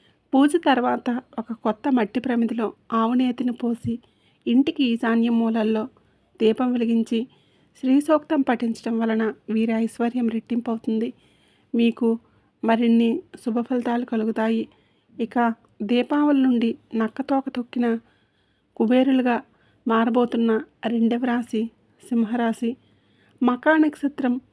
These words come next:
ఒకటి, రెండు, మూడు, నాలుగు పాదాలు, పూర్వ పాల్గొని ఒకటి, రెండు, మూడు, నాలుగు పాదములు, ఉత్తర పాల్గొనే నక్షత్రం ఒకటవ పాదంలో జన్మించిన వారు సింహరాశికి చెందుతారు.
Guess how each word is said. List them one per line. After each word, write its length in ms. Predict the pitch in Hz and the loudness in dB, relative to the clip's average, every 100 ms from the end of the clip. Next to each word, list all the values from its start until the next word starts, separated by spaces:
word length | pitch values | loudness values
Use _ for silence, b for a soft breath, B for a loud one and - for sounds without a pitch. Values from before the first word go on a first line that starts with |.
| - | -4
ఒకటి, 320 | 226 220 233 285 | 0 0 0 0
రెండు, 300 | 254 233 247 | 2 2 2
మూడు, 300 | 233 220 220 240 220 | 2 2 2 0 0
నాలుగు 240 | 214 226 | 2 0
పాదాలు, 500 | 226 226 226 226 226 - b b b b b b | -2 -2 0 -2 -4 -8 b b b b b b
పూర్వ 300 | 254 262 294 302 | 0 0 2 0
పాల్గొని 540 | 285 233 220 233 233 226 _ - | 0 0 2 2 0 -2 _ -4
ఒకటి, 320 | 226 220 233 269 | -2 0 0 0
రెండు, 300 | 247 226 240 | 2 0 0
మూడు, 280 | 226 226 220 240 | 0 0 0 0
నాలుగు 300 | 220 214 233 | 0 0 -2
పాదములు, 540 | 233 233 226 214 220 247 _ _ - _ _ _ | -4 -4 -2 -2 -2 -6 _ _ -20 _ _ _
ఉత్తర 340 | 247 233 - 330 320 | -8 -2 2 2 2
పాల్గొనే 440 | 247 214 226 262 254 | 2 2 2 0 2
నక్షత్రం 540 | 233 - 233 - 233 233 - - | 0 -2 -4 -2 -4 -4 -8 -2
ఒకటవ 340 | 226 226 262 254 | 0 0 0 -2
పాదంలో 540 | 262 233 240 233 226 214 - - | 0 0 0 0 0 -4 -10 -8
జన్మించిన 460 | 226 220 226 220 | -2 0 0 0
వారు 300 | 220 226 226 208 214 _ - | 0 0 0 -2 -6 _ -4
సింహరాశికి 640 | 208 208 233 226 226 - | -2 -2 -2 -4 -4 -8
చెందుతారు. 520 | - 214 226 220 220 | -4 -4 -2 -4 -4